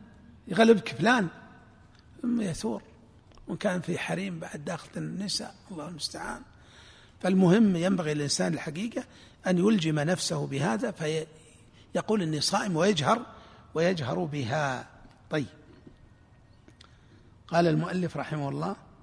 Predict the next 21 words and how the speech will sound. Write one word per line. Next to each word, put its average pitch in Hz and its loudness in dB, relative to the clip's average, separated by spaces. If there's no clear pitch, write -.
"و، 165 0
آه، 135 -6
فرضه 160 -4
الإمساك 147 -4
وسننه 151 -4
وتأخير 175 -2
السحور 156 -4
وزيادة 160 -4
في 180 -6
أعمال 165 -2
الخير". 180 -4
وقوله 175 -4
جهرا: 175 -2
"إني 160 0
صائم"، 190 -2
وقوله 202 6
عند 196 6
فطره: 202 4
"اللهم 175 6
لك 165 0
صمت 208 2